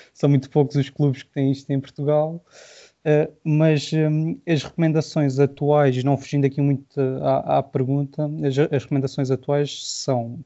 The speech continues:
tentar garantir que o atleta ou, ou atinge um balanço energético nulo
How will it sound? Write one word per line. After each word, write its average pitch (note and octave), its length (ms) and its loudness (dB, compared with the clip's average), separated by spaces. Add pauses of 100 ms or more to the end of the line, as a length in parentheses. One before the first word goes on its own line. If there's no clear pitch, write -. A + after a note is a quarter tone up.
(120)
tentar C#3+ 340 0
garantir C#3+ 400 0
que - 160 -12
o C#3 60 0
atleta C3 400 -2
ou, D3+ 200 -2
ou D3 160 4
atinge C#3 360 -2
um B2 40 -2
balanço C3+ 400 -2
energético B2+ 480 -4
nulo D#3 380 0